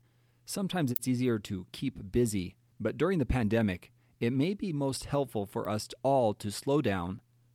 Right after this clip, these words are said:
to ponder, to meditate, and to learn to relax our own bodies and listen to what's happening to us. In other words, pay attention to your own internal dialogue. The value of this might not come right away.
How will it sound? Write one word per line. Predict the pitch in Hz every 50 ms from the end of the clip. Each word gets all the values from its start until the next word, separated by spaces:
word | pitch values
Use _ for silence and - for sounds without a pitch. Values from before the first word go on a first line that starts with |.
| _ -
to | - 117
ponder, | - - - 160 165 175 135 95 85 82 - - - _ _ _ _ _ -
to | - 113
meditate, | 131 147 147 143 123 - - 95 85 - - - - _ _ _ _ _
and | - 113 113
to | 110 120
learn | 113 117 135 160 165 127
to | 123 110
relax | 101 104 104 101 104 107 110 123 139 147 - -
our | - 117 104 101 -
own | 123 117 120 120 110
bodies | 113 120 131 131 120 107 95 92 87 - - _ _ _ _ _ _
and | 120 113 113 117 123
listen | 151 202 220 202 - - 113 95 87 87 92 - _ _ _ _ _ _
to | - - 131
what's | 117 113 110 - -
happening | 127 127 127 123 - 120 113 104 101 -
to | - - 127 117 92
us. | 78 - - - - - _ _ _ _ _ _ _ _ _ _ _ _ _ _ _
In | - 120
other | 131 139 143 123
words, | 113 110 104 98 95 - - _ _ _
pay | - - 143 147
attention | 117 107 - - - 151 160 135 - 113 98 95 95 - _ _ -
to | - -
your | 113 101 101 -
own | 123 120 117 107 101 -
internal | - 107 101 101 - - 110 101 92 87
dialogue. | 82 90 92 104 101 92 90 82 85 - - - _ _ _ _ _ _ _ _ _ _ _ _ _ _ _
The | 104 107 104
value | 101 - 131 160 220 220 190 147
of | 117 107
this | 110 107 104 104 -
might | - 123 127 147 185 - -
not | 147 139 135 131 - -
come | - - - 139 123 117 110
right | 110 110 113 120 120 113
away. | 104 95 95 107 113 110 90 76 -